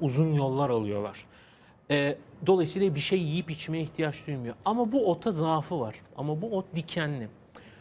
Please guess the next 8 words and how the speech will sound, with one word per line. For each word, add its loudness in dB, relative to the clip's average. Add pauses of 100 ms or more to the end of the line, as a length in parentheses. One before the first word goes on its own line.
(160)
Bu 4
otu 2
görünce 4
yemeye 2
başlıyor. -2 (120)
Dikeni -4 (460)
damağını 0
kanatıyor, -6